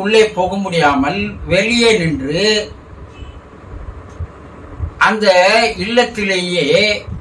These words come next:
அந்த குடும்ப உறுப்பினர்களுடைய செயல்களை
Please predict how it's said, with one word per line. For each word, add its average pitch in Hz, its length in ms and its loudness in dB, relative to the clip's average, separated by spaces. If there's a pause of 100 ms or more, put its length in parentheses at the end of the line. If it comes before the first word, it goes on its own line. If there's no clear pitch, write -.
(1900)
அந்த 165 140 2 (140)
குடும்ப 208 420 2
உறுப்பினர்களுடைய 170 840 0 (300)
செயல்களை 190 580 2